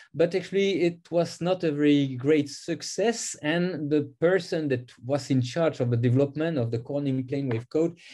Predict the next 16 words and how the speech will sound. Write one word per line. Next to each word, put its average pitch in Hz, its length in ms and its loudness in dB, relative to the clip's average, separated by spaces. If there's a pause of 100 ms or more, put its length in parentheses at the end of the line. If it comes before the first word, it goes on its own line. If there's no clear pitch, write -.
(180)
decided 185 560 0
to 147 140 -4
give 151 260 0
the 135 120 4
free, 165 640 0 (120)
uh, 117 180 2
light, 151 360 2 (160)
green 196 320 2
light 135 340 2 (440)
to 160 220 2
something 156 380 -2
completely 175 480 4
opposite 147 500 2
to 131 240 -4
a 120 60 2
commercialized, 131 1600 -2